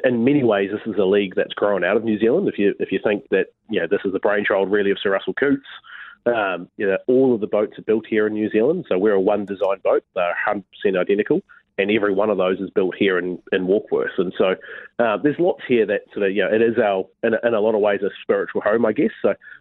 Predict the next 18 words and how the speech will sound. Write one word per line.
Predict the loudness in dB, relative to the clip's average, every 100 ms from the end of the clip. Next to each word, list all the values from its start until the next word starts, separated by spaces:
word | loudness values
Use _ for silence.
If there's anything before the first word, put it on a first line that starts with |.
| 0
we, | 0 2
we've | 0 0
signed | -4 -4
a |
four-year | -2 0 2 0
deal. | 0 0 2 0
There'll | 0
be | 2
an | 2
event | 2 -2 0
here | 2 2 0
for | -2
at | 0
least | 0 -2 -4
the | -2
next | -2 -4 -2
four | 0 2
years, | 2 0